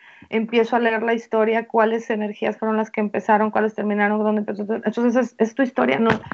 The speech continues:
es tu mismo cuerpo hablándote a ti. Y aunque tú te quieras convencer de lo contrario, no. Entonces, yo siempre les pongo de ejemplo el, el fumador. El fumador que es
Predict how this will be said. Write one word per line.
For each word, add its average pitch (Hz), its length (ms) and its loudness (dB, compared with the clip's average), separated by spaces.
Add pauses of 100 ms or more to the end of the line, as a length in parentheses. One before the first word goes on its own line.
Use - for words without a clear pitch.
(280)
es 220 280 0
tu 254 120 -2
mismo 254 440 0
cuerpo 226 280 -2
hablándote 214 500 -2
a 196 60 -4
ti. 208 360 -2 (240)
Y - 100 0
aunque 214 200 4
tú 214 100 -8
te 214 120 -6
quieras 214 220 0
convencer 202 520 0
de 202 80 2
lo 202 100 2
contrario, 202 460 0
no. 220 260 2
Entonces, 208 300 -4
yo 233 100 -2
siempre 233 280 0
les 233 100 2
pongo 220 320 0
de 220 60 0
ejemplo 214 560 0 (240)
el, 214 260 4
el 208 140 4
fumador. 208 680 4 (280)
El 208 120 -2
fumador 220 540 2
que - 80 -6
es 254 100 -6